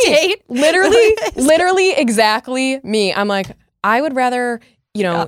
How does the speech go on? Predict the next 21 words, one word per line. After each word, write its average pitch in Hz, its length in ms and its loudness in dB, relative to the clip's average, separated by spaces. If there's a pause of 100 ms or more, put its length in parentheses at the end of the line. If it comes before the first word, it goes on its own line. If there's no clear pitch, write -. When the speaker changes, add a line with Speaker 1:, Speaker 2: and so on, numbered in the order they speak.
Speaker 1:
Yeah. - 60 -8
Speaker 2:
eat 233 200 -2
this 277 220 0
while 208 400 2
I'm 233 140 -2
on 233 100 -2
the 233 60 -4
computer 196 560 0
with 185 160 -4
these 254 180 -2
ideas." 196 480 0 (400)
But 208 300 4 (420)
to 214 120 2
that 220 260 0
point, 185 420 -4 (720)
until 233 640 0
I 214 80 2
was 220 180 0
just - 340 -4 (100)
so 254 720 0 (440)
un-, 202 180 -2